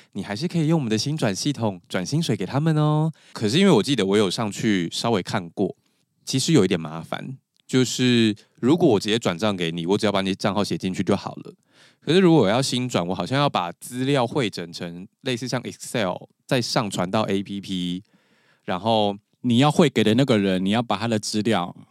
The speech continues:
Speaker 1: 做成一个档案，
Speaker 2: 哈？
Speaker 1: 上传上去，类似啦，我没有真的运作过啊。如果讲错，拜托不要骂我。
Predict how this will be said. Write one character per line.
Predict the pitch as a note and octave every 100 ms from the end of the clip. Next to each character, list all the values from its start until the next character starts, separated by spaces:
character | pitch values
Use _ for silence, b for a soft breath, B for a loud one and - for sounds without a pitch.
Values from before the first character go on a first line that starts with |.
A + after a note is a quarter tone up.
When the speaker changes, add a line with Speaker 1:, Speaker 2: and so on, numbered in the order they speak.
| _
Speaker 1:
做 | D#3+ B2
成 | G#2
一 |
个 | A2+
档 | F#2 F2
案， | G#2+ G#2+ F#2
Speaker 2:
哈？ | F#2 A#2+ -
Speaker 1:
上 | - C3 A2
传 | F#2+
上 | F#2+ A2+
去， | F#2+ G#2 F2+ - - _ _ _
类 | F3+ D#3+
似 | - F3+
啦， | B2 G2
我 | G2+
没 | C#3
有 | E3
真 | D3+
的 | C#3
运 | C3+ A#2
作 | B2+ G#2
过 | A2+ E2+
啊。 | - C3
如 | B2+
果 | A#2+
讲 | F2+
错， | F2+ A2
拜 | G#2+
托 | G#2
不 | G2+
要 | F2+
骂 | G2 F2
我。 | G2+